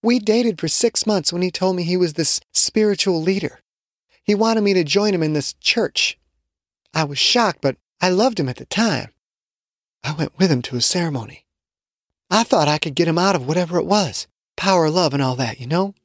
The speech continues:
I thought it might be some college kids and a Ouija board. Really, I didn't know what to expect. He went out with Andy and Darius every Thursday night. Just the boys, you know? No girlfriends allowed."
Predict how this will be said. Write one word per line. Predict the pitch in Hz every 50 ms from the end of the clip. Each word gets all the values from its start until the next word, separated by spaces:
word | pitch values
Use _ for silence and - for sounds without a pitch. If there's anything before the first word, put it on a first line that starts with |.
| _ _ _ _ _ _ _ _ _ _ _ _ _ _ _
I | - 170
thought | 185 - 196 185 185 180
it | 160 139
might | 151 170 170 147
be | 147 170
some | 156 - 170 151
college | - - - 214 214 202 165 139 - -
kids | - - 143 131 127 151
and | 139
a | 127
Ouija | 131 151 196 208 202 156 147
board. | 131 127 120 117 113 113 - _ _ _ _ _ _ _ _ _ -
Really, | 165 185 180 170
I | 175 190
didn't | 196 175 147
know | 135
what | 131 135 135 123
to | - -
expect. | 113 104 - - - 139 120 107 - - _ _ _ _ _ _ _ _ _ _ _ _ _ _ _ _ _ _ _ _ _ _
He | - - 185
went | 175 180 180
out | 180 165
with | 156 160 - - -
Andy | 180 202 196 175 143 143
and | 151 151
Darius | 156 180 180 175 147 127 127 - - - _ -
every | 190 208 202 185 208 202
Thursday | - - 190 185 180 165 - - 165 160
night. | 170 190 190 156 - - _ _ _ _ -
Just | - 247 226 - -
the | 233
boys, | 185 262 262 240 170 127 113 110
you | 143
know? | 147 170 190 220 226 - _ _ _ _ -
No | 226 240 226
girlfriends | 202 214 214 202 170 - 156 151 151 160
allowed." | 175 185 196 196 185 143 110 -